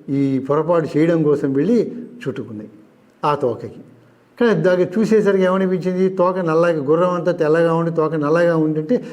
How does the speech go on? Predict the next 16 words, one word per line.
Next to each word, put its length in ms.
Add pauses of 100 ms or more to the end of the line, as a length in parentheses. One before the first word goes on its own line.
(160)
"నేనే 260
గెలిచానని 500
కద్రు" 360
అంది. 400 (480)
సరే 300
అని 140
వినత 220
ఓడిపోయింది. 760 (220)
అక్కడి 280
నుంచి 140
వినత 360
అనే 260
ఆవిడ 260 (460)
కద్రు 320
అనే 220
ఆవిడికి 520